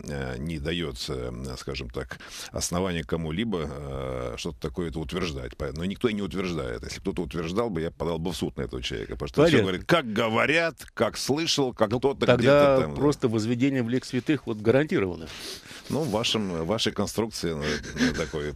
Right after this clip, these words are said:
Speaker 1: ш-, полушутейной, ну, экономической, наверное, да. Поскольку я помню, как вы хорошо делали комментарии таким доступно популярным языком. У меня жена очень любит слушать вас, когда вы
Speaker 2: Спасибо.
Speaker 1: говорите про экономику. Вот когда вы г-, э, э, э, поясняли, что происходит, потому что, говорит, я слишком заумно объясняю. Вот когда вот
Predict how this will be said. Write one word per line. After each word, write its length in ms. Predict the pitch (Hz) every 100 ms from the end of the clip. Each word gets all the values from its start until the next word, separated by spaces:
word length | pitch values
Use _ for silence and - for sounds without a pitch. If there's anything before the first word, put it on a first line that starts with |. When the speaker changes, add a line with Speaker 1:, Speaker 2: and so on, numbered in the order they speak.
| -
Speaker 1:
ш-, 220 | - 87 82
полушутейной, 760 | - 120 113 113 101 117 113 107
ну, 160 | 101 107
экономической, 760 | 151 131 143 175 117 - 87
наверное, 380 | 87 90 104 120
да. 280 | 92 73 65 67
Поскольку 320 | 87 107 -
я 200 | - 95 - - 247
помню, 300 | 104 95 92
как 200 | 90 87
вы 180 | 92 - -
хорошо 440 | - 101 - 92 87
делали 420 | 82 80 90 87
комментарии 500 | 85 92 95 135 127
таким 220 | 87 87 92
доступно 380 | 98 107 90
популярным 460 | 82 80 95 85 85
языком. 280 | 87 80 80
У 40 |
меня 120 | 90
жена 220 | 95 120 101
очень 220 | - 90
любит 160 | 80
слушать 300 | - 82 -
вас, 200 | 60 65
когда 180 | - 82
вы 120 | 80
Speaker 2:
Спасибо. 160 | 120 90
Speaker 1:
говорите 140 | - 76
про 140 | 87
экономику. 560 | 76 104 78 65 60 - _ -
Вот 100 | 78
когда 140 | 92
вы 100 | 87
г-, 140 | 82 87 76
э, 440 | 78 80 76 73 78 -
э, 240 | 78 71 - - - - - -
э, 40 | -
поясняли, 420 | 113 110 127 98
что 120 | 104
происходит, 360 | 92 104 - 143
потому 100 | 104
что, 160 | - 101
говорит, 200 | 101 95
я 140 | 120
слишком 340 | 127 113 107 95
заумно 400 | 123 107 85 85
объясняю. 500 | 87 87 131 147 92
Вот 140 | 92
когда 220 | 98 98
вот 120 | 101